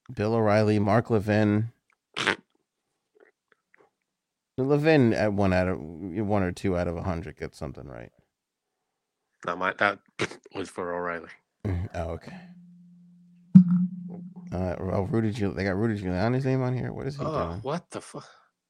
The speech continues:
Speaker 2: Man.
Speaker 1: It's like the scourge of the universe.
Speaker 2: You wanna listen to horse shit from
Speaker 1: Giu-
Speaker 2: assholes.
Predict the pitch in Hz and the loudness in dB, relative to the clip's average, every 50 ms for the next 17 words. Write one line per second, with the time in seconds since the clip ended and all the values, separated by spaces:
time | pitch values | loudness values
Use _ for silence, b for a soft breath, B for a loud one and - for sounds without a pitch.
0 | _ _ _ _ _ _ _ _ _ _ _ _ _ _ _ - 120 131 123 104 | _ _ _ _ _ _ _ _ _ _ _ _ _ _ _ 0 2 4 4 2
1 | 87 - - - _ - - - - - _ _ _ _ _ _ _ _ - 90 | 2 -2 -8 -16 _ -20 -20 -20 -20 -20 _ _ _ _ _ _ _ _ -14 -14
2 | - - - - - - - 98 113 117 120 98 - 71 82 104 - 165 135 120 | -12 -14 -18 -20 -20 -12 -8 -6 -6 -6 -6 -8 -10 -10 -10 -10 -10 -12 -14 -16
3 | 110 104 95 98 107 110 117 123 127 120 117 117 117 104 107 110 101 87 85 95 | -18 -20 -12 -8 -4 -2 0 0 2 2 2 0 -2 -2 -4 -6 -6 -4 -2 -2
4 | 110 113 107 - - - 82 78 - - _ _ _ _ _ _ _ _ _ _ | -2 -2 -4 -6 -8 -10 -10 -12 -14 -18 _ _ _ _ _ _ _ _ _ _
5 | _ - 98 87 87 90 107 104 104 113 110 - - 85 80 80 85 - - - | _ -10 -8 -8 -6 -6 -4 -2 -2 -2 -2 -4 -8 -10 -10 -10 -12 -14 -16 -16